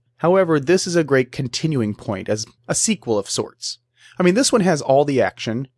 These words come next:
It doesn't dwell on its newness. It doesn't say, "Look at me, we're in a new location." It just moves forward, which is what it should do. It's what Matt does.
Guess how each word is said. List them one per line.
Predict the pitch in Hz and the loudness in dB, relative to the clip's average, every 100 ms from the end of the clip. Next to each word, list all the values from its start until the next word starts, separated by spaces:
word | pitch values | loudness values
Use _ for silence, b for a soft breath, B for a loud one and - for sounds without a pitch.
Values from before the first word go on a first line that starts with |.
| - | -8
It | 123 | 0
doesn't | 143 143 131 | 0 0 0
dwell | 131 135 165 | 2 4 4
on | 165 | 2
its | 165 - | 0 -2
newness. | 165 170 104 107 - - _ - | 0 0 0 -6 -8 -12 _ -4
It | |
doesn't | 139 147 151 | 0 0 0
say, | - 147 | 0 0
"Look | 151 156 | 0 -2
at | - | -2
me, | 180 185 | -2 -2
we're | 139 127 | -2 0
in | |
a | 120 | 0
new | 127 160 | 0 2
location." | 175 175 - 185 214 - 139 87 90 _ _ | 2 0 -2 -4 -4 -4 -4 -4 -12 _ _
It | 190 196 | -4 0
just | 254 - | -2 2
moves | 226 220 | 0 0
forward, | - 233 233 156 - _ - | 0 0 0 -4 -8 _ -4
which | 151 196 | -4 0
is | 190 160 | 0 -2
what | - 160 190 | -2 0 0
it | |
should | - - 214 165 | 0 0 0 2
do. | 123 110 | 2 2
It's | 117 | 2
what | 165 160 | 0 0
Matt | 135 139 202 117 | 2 2 0 0
does. | 104 82 65 - | -4 -4 -6 -10